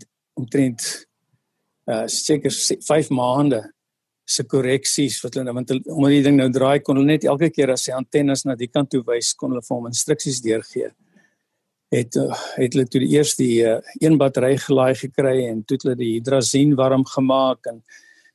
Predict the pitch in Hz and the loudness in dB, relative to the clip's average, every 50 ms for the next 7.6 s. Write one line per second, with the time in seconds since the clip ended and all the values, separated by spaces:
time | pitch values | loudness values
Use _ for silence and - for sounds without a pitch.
0 | _ - - 135 135 127 - - 151 151 151 - 143 135 135 135 131 127 - - | _ -10 -4 -2 -2 0 2 2 2 2 2 0 0 0 2 0 0 -2 -2 -4
1 | 131 127 127 127 127 127 123 120 117 131 117 - - 139 123 123 127 127 131 123 | -4 -4 -4 -4 -6 -6 -6 -8 -10 -10 -6 -2 0 0 0 2 2 2 2 0
2 | 123 120 107 107 - - - - - _ _ _ _ _ - - 113 113 117 110 | -2 -2 -6 -8 -10 -16 -20 -20 -20 _ _ _ _ _ -12 -8 -6 -4 -4 -4
3 | - - 143 139 135 131 127 123 123 123 123 113 - - - 127 120 - - 127 | 0 0 2 2 2 2 2 0 0 -2 -2 -2 -2 -2 0 -2 -2 -2 0 0
4 | 127 127 113 - 127 117 110 131 113 - - - _ - - - - _ _ _ | 0 0 -2 -4 -6 -4 -2 -2 -2 -4 -6 -16 _ -20 -20 -20 -20 _ _ _
5 | _ - 147 131 - - 143 151 139 - 147 143 - - 147 147 - 156 143 147 | _ -2 -2 0 2 2 2 2 4 2 2 2 2 2 2 0 2 2 2 2
6 | 165 160 - 170 170 165 - - - 165 165 170 160 165 143 165 170 165 - 156 | 0 0 0 0 0 0 0 0 0 0 0 2 2 2 2 2 0 0 0 2
7 | 151 147 147 - - 131 123 123 120 113 - - | 0 0 0 -2 -2 -2 -2 -2 -4 -6 -10 -14